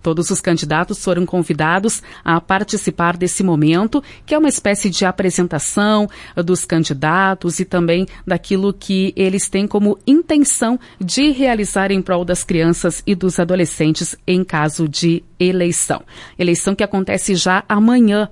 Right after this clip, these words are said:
domingo, seis de outubro, e a gente tá reforçando bastante essa importância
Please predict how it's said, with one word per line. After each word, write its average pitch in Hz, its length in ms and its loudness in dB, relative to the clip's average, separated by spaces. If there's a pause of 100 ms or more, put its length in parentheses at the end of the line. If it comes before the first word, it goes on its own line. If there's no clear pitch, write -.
domingo, 190 640 -2
seis 220 380 -2
de - 60 0
outubro, 202 400 -2 (220)
e 185 80 -2
a 175 40 2
gente 196 260 -2
tá 196 140 -2
reforçando 196 580 -4
bastante 214 480 -4
essa 185 200 -4
importância 233 1080 0